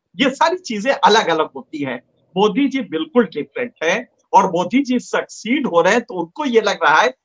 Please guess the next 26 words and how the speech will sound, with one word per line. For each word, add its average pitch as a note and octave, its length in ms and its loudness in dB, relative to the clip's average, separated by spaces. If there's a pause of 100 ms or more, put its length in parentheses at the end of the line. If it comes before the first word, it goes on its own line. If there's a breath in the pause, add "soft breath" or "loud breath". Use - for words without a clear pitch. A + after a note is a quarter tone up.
(140)
ये G#3 60 0
दुनिया G#3 260 2
की B3+ 100 2
एक A#3 140 6
अजीब A3+ 200 0
problem D#3 380 2 (120)
है B2 60 -6 (400)
कि G#3+ 80 0
जब A#3+ 180 4
वो B3+ 140 4
succeed B3 480 -2
करता A#3 340 0
है, A3+ 180 4
success C4 460 -6
मिलती F#3+ 300 -2
है, G3+ 160 2
तो - 360 -8
लगता G3+ 340 0
है B3 120 2
कि B3 120 -4
वही F#3+ 280 2
define A3 560 -4
करता G#3+ 460 0
है G#3+ 120 2
सच A3 340 0
को, - 220 -16